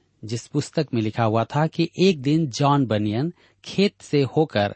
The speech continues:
जा रहा था और सोच रहा था कि वह परमेश्वर के समक्ष कैसे खड़ा हो पाएगा। तब यह पद उसके मन में उभरा। वह कहता है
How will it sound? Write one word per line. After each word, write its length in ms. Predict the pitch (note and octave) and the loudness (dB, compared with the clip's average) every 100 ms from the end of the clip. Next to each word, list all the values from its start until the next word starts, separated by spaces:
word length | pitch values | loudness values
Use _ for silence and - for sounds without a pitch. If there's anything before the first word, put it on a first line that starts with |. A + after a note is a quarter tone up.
| G#2 | -8
जा 300 | F#2+ A#2+ A#2+ | 0 2 2
रहा 200 | G2 F#2+ | 0 -6
था 260 | - C#3+ - | -6 -6 -4
और 200 | B2 C3 | -2 -2
सोच 380 | - - A3 - | -2 -2 -2 0
रहा 180 | C3+ A2 | 0 0
था 300 | - C3+ D#3 - - - | 0 -2 -2 -6 -18 -2
कि 100 | F#3 | 4
वह 220 | G3 G3+ | 6 4
परमेश्वर 680 | - D3 C3+ F3 F3+ E3 D3+ | 4 2 4 2 2 -2 -4
के 140 | - B2+ | -4 -6
समक्ष 640 | - C3+ G2+ A#2+ - - - | -2 -2 0 -2 -4 -8 -6
कैसे 360 | C#3+ D#3+ - E3 | -2 -2 -2 -6
खड़ा 280 | - B2 B2 | -4 -2 0
हो 180 | A2+ | -2
पाएगा। 580 | A2 A2 G#2+ G#2 G2 F2 - _ _ _ _ | -4 -2 -2 -4 -8 -12 -20 _ _ _ _
तब 360 | - A#2+ G#2 C#3+ - - - | 0 2 2 -2 -6 -20 -10
यह 300 | A#2+ F3 F#3+ | 0 2 2
पद 280 | - D#3 C#3+ | 2 0 0
उसके 280 | - - A#2+ | -8 -4 -4
मन 280 | G2 A2 | -2 0
में 200 | C#3 B2 - | 0 0 -2
उभरा। 380 | G#2 G#2 A2+ F2+ _ _ _ - _ _ _ _ _ _ _ | -6 -4 -4 -8 _ _ _ -20 _ _ _ _ _ _ _
वह 200 | A#2+ E3+ | 0 2
कहता 480 | G3 F3+ E3 - G3+ | 0 0 0 2 2
है 360 | A#2+ G#2 A2+ | 2 0 0